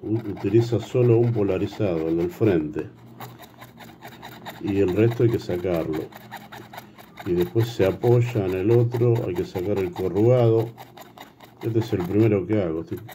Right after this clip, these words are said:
practicando, pero bueno, ahí tenés que tener un buen,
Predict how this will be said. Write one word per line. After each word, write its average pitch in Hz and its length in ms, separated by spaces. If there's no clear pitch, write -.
practicando, 117 760
pero 90 220
bueno, 85 160
ahí 101 180
tenés 92 180
que 90 140
tener 98 240
un 92 240
buen, 95 680